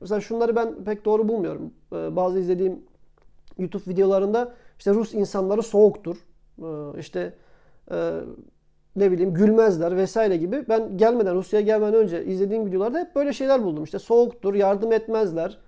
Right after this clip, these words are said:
işte yüzünüze gülmezler vesaire gibi hep böyle şeyler, e, duydum.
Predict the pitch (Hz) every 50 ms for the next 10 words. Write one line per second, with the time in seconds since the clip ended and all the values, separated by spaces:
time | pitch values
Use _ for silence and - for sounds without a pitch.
0 | - - _ - - - _ _ - - 160 - 220 220 208 190 220 214 208 226
1 | 220 196 208 214 220 226 226 220 180 190 170 170 196 190 - 226 220 202 185 170
2 | 214 233 269 254 254 247 247 254 233 - - 175 170 160 - - - 160 165 170
3 | 156 156 170 180 190 185 277 403